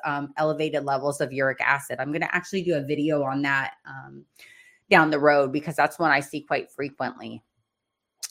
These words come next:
So again, um, increased ch-, chances for gout of just being a male gender. Sorry, guys. Uh, being obese, that's another thing. If you're obese,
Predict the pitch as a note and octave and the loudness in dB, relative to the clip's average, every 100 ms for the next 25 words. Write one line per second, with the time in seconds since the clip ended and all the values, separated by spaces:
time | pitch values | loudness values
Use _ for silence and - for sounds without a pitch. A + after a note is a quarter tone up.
0 | - - G3+ F#3 D#3 D#3+ C#3+ C#3+ - D#3 | -16 2 8 8 8 6 6 2 2 4
1 | D3 C#3 B2+ - _ _ _ A3 A3 G#3 | 4 2 -2 -12 _ _ _ 0 0 -2
2 | A3 G3 - - - - - F#3 F3+ - | -4 -4 -8 -10 -12 -8 -4 -4 -4 -6
3 | F3+ D#3+ D#3 C#3+ - - C#3 D#3 F3+ E3+ | 0 4 6 6 0 -6 -8 -6 -4 -2
4 | F3 D3 C3+ C#3+ C3+ C#3 - _ D#3+ C#3+ | 0 0 -2 -4 -6 -8 -14 _ -4 -4
5 | C3+ C3 C3 _ - D#3+ C#3+ C3 C3 D3 | -4 -8 -10 _ -4 0 2 2 2 0
6 | - _ - - - D3+ D3+ C#3+ E3+ D#3+ | -8 _ -20 -20 -6 0 0 2 2 2
7 | D#3 D3+ D3 F#3+ - D#3+ D3+ E3+ D3 C#3+ | 0 0 0 -2 -4 -4 -2 -2 -2 -2
8 | D3+ D#3+ D#3+ F#3+ F3 E3+ D#3 D#3 D3 F3 | -2 0 0 0 0 0 0 0 -2 -2
9 | - | -4